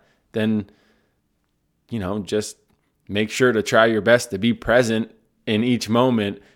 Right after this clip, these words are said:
as we go through this month and get closer to the holidays, rather than just anticipating the holidays so much that you miss out on all the cool things or the exciting opportunities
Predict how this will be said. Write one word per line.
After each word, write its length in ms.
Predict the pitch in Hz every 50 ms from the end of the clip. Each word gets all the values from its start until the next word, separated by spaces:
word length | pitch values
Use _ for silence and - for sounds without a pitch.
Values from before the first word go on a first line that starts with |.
| _ _
as 200 | - 104 107 98
we 100 | 104 110
go 240 | 101 113 117 117 113
through 200 | 107 123 123 113
this 200 | 107 104 98 -
month 380 | 110 117 117 110 107 101 95 - _ _ _ _ _ _
and 120 | - 107
get 160 | 104 104 98 -
closer 320 | - 113 113 104 - 101
to 60 | 104
the 80 | 95 95
holidays, 640 | 101 107 110 107 101 95 85 87 90 90 92 - - _ _ _ _ _ _ _
rather 400 | - 101 101 101 107 110 110 107
than 240 | 98 104 101 101 98
just 460 | 87 104 101 98 98 - - - _ _ _ _ _ _ _ _ _ _ _ _ _ _ _ _ _ _
anticipating 760 | - 113 107 101 - - 117 110 - 113 - 110 101 101 98 98
the 80 | 95
holidays 440 | 90 104 107 107 104 98 98 95 95
so 220 | - - 107 101
much 380 | 98 98 107 107 101 85 - -
that 140 | 160 - -
you 200 | 98 95 92 90 - _ _ _ _ _ _ _ _
miss 300 | - 110 113 104 - -
out 280 | 104 104 101 98 85 -
on 120 | 87 92 95
all 140 | 95 92 90
the 80 | 95
cool 260 | - - 101 104 98
things 480 | 95 - 107 104 101 98 95 95 95 - - _ _ _ _ _ _
or 60 | -
the 120 | 98 98 98
exciting 420 | 95 - - - 110 101 101 101
opportunities 800 | 95 92 - 98 - - 110 101 98 92 92 92 92 90 -